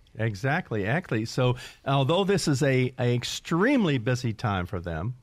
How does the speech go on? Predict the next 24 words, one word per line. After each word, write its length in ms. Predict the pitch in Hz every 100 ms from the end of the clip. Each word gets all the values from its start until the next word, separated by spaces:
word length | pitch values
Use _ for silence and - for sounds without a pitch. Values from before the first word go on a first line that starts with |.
| _
and 180 | 104 110
I'm 100 | 113
sure 320 | 117 - 147 139
they're 180 | 147
shorthanded, 760 | 139 - 139 139 120 143 135 156
just 300 | - 139 -
like 260 | 123 123 123
everybody 600 | 127 131 110 98 92 90
is, 200 | 90 -
is 200 | 95 - _
with, 200 | 95 92
with 160 | 98 101
what's 240 | 101 -
going 260 | - 107 110
on 120 | 117
in 60 | 101
the 80 |
country, 480 | 90 95 92 101 101 - - - _ -
we're 140 | 110
very 260 | 110 123 113
happy 340 | 123 117 120
to 80 | 107
have 240 | 110 104
Major 540 | 107 110 101 104 95